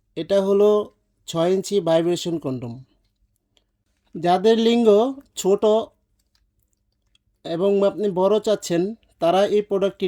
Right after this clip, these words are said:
নিতে পারেন। দেখুন প্রোডাক্টটির কোয়ালিটি। প্রোডাক্টটি,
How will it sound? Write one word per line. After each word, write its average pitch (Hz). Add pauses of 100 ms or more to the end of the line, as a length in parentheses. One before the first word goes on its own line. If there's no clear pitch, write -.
নিতে 160
পারেন। 127 (920)
দেখুন 190 (140)
প্রোডাক্টটির 202
কোয়ালিটি। 180 (1080)
প্রোডাক্টটি, 208